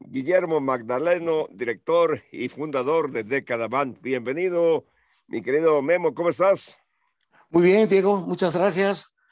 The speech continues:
Speaker 2: Gracias por la invitación. Buenas
Speaker 1: No, pues
Speaker 2: tardes allá en, en Los Ángeles, California,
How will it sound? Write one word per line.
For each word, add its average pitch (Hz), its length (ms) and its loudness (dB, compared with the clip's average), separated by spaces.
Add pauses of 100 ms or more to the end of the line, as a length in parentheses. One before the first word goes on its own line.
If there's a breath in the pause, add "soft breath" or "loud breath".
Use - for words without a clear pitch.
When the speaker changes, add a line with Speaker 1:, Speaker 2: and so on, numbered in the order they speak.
(180)
Speaker 2:
Gracias 175 380 0
por 139 140 -6
la 143 60 -2
invitación. 156 640 -6 (1160)
Buenas 117 240 0
Speaker 1:
No, 151 60 0
pues 190 140 2
Speaker 2:
tardes 190 360 -2
allá 156 420 -2
en, 131 400 -10
en 120 160 -10
Los 120 440 -8
Ángeles, 143 420 -2
California, 165 480 -2